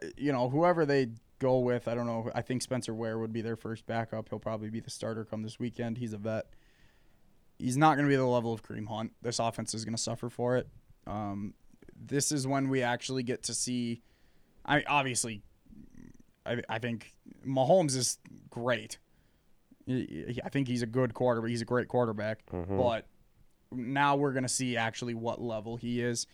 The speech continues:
Speaker 1: if he can carry an offense without a running game.
Speaker 2: Right.
Speaker 1: 'Cause now, obviously, teams are gonna play, sit back. They're not gonna load the box as much. They're gonna sit back and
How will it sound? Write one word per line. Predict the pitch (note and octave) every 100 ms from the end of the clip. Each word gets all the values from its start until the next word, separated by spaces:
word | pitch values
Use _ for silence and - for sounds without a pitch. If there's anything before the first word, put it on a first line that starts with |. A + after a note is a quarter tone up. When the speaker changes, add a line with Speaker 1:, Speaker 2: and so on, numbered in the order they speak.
| -
Speaker 1:
if | B2+ -
he | A#2+
can | B2 A2+
carry | B2 A2+ A#2
an |
offense | A#2 A2+ A2 A#2
without | A2+ A2+ A2
a |
running | G#2+ A2+ B2
game. | B2+ B2+ C3 -
Speaker 2:
Right. | F2+ E2+ D#2+ F2 -
Speaker 1:
'Cause | B2 A#2
now, | C3 C#3+ B2 A2+ D3 C#3 B2+
obviously, | C#3+ B2+ A#2 C3+
teams | A#2+ C3 A#2+
are | A#2+
gonna | A#2+ A2+
play, | B2 A#2 A#2
sit | - - -
back. | A#2 A#2+ -
They're | A2+
not | A#2+
gonna | B2+ B2+
load | B2 A#2+
the |
box | A2+ A2 A2+ A2+
as | A2+
much. | A2 B2+ - - _
They're | -
gonna | A2+
sit | A2 A#2+
back | A2+ A#2 A2+
and | A2+ A2+